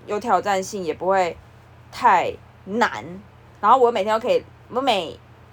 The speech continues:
一二三四都可以练英文，我觉得耶，那我可以把其他 app 退掉嘞，因为我有买两个 app。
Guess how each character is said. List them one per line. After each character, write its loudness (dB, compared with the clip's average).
一 0
二 8
三 -2
四 -14
都 0
可 -8
以 -2
练 -8
英 -6
文， -4
我 -6
觉 -6
得 0
耶， 4
那 6
我 8
可 2
以 2
把 6
其 -6
他 2
app -2
退 -8
掉 -4
嘞， -12
因 -6
为 2
我 6
有 6
买 0
两 -4
个 -8
app。 -8